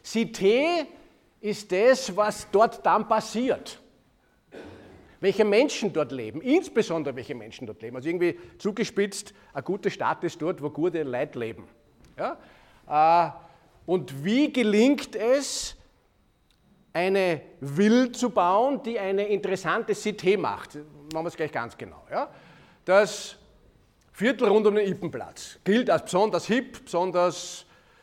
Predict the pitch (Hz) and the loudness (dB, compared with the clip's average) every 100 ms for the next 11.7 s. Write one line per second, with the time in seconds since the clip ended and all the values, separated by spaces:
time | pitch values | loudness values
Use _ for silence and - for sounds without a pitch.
0 | _ _ _ _ _ _ - 180 180 170 | _ _ _ _ _ _ 0 4 6 8
1 | 220 233 214 175 175 175 139 170 139 110 | 8 6 2 -2 -2 -2 -4 -4 0 0
2 | 110 90 - _ _ _ _ _ _ _ | -2 -8 -18 _ _ _ _ _ _ _
3 | - 202 214 220 262 - 180 277 302 196 | -2 2 4 4 4 2 2 4 4 4
4 | 135 117 - - - - 175 151 185 233 | 2 -2 -8 -10 -6 -2 -2 0 0 2
5 | 254 - 143 139 147 151 - 180 214 220 | 0 2 2 0 -2 -4 -4 -2 0 0
6 | 180 175 151 135 175 - 175 139 156 - | 0 -2 -4 -4 -4 -4 -2 2 0 0
7 | 160 202 - 233 - 156 170 143 156 - | -6 -8 -6 -8 -2 -2 0 -2 -4 -6
8 | 185 - 160 - 175 156 139 92 101 - | -12 -8 -8 -6 -6 -4 -4 -6 -10 -16
9 | - _ _ _ _ _ _ _ 143 196 | -20 _ _ _ _ _ _ _ -8 -4
10 | 196 214 202 240 320 - 233 247 123 - | 0 0 2 2 0 0 -2 -2 -8 -8
11 | 151 180 175 208 311 359 | -4 -2 0 2 0 -2